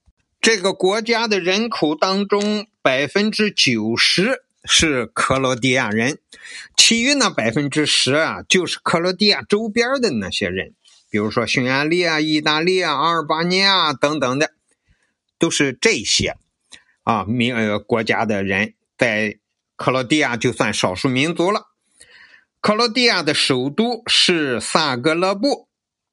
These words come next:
这么五万多平方公里这么小的一个面积呢，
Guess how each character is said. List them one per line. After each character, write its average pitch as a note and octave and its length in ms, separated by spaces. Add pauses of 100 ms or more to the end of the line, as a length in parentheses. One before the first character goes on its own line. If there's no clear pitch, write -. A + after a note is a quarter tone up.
(640)
这 C#4+ 140
么 A3+ 260
五 F3 360
万 C#4 280
多 F#3+ 240
平 F#3+ 320
方 F#3 280
公 F#3+ 260
里 C#3+ 140
这 F#3 180
么 E3+ 140
小 A#2+ 340
的 D3 100
一 G3 140
个 E3+ 100
面 E3 380
积 B2 220
呢， G#2+ 400